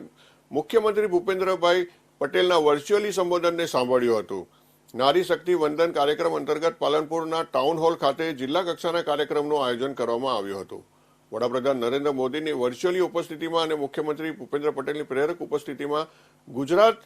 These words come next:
સરકારના મહિલા અને બાળ વિકાસ વિભાગ તથા બનાસકાંઠા જિલ્લા વહીવટીતંત્ર દ્વારા વિકસિત ભારત, અ, વિકસિત ગુજરાત નારી શક્તિ વંદન કાર્યક્રમનું પાલનપુર નગરપાલિકા ટાઉન હોલ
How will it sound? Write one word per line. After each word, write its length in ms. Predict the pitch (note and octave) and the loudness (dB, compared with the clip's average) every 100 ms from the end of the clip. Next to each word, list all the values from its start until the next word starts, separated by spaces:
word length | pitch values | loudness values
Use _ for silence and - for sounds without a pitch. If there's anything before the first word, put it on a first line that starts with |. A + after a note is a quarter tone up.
| _ _ | _ _
સરકારના 640 | - D#3 F3+ F#3+ F#3+ F#3+ | -2 0 4 4 4 2
મહિલા 340 | F3 D3+ D#3+ F3+ | 2 2 4 4
અને 140 | F3 | 2
બાળ 300 | D3 D3+ D#3+ | 2 4 4
વિકાસ 320 | D#3 D#3+ D#3 | 2 0 0
વિભાગ 380 | D3 C3+ D#3 C#3+ | 0 2 2 2
તથા 180 | C3+ D3+ | 0 0
બનાસકાંઠા 480 | C#3 D3+ C#3+ D3 D3 | 2 0 -2 -2 -2
જિલ્લા 260 | B2+ C#3 | -2 0
વહીવટીતંત્ર 680 | C#3+ B2+ C#3+ C#3+ C3+ C3+ D3+ | 0 0 -2 -2 -6 -2 -2
દ્વારા 380 | B2+ B2+ B2+ C#3+ | 0 0 2 2
વિકસિત 460 | B2 A2+ - F3 D3+ | 0 -6 -2 -2 4
ભારત, 380 | C3+ C3 D#3 D3+ _ _ _ | 4 6 4 -2 _ _ _
અ, 40 | - | -6
વિકસિત 480 | B2+ A#2+ - F3 F3 _ - _ | -6 -6 -6 -6 -6 _ -20 _
ગુજરાત 360 | A#2+ B2 D#3 C#3+ | -4 2 2 2
નારી 240 | C3+ D3+ | 0 0
શક્તિ 380 | C#3+ C3+ - F#3 | -4 -6 -4 0
વંદન 300 | F3 E3 E3+ | 0 0 0
કાર્યક્રમનું 540 | D3+ D3 C#3+ C#3+ D3 | 0 0 0 -2 -2
પાલનપુર 420 | C3+ B2+ C#3+ D3 D3+ | -2 0 0 -2 -4
નગરપાલિકા 640 | C3+ C3+ B2 B2+ B2 C#3+ | -2 -2 -2 -4 -2 -4
ટાઉન 380 | - B2 C3+ E3+ | -2 -2 0 -2
હોલ 320 | C#3 D3 D3+ | 0 0 0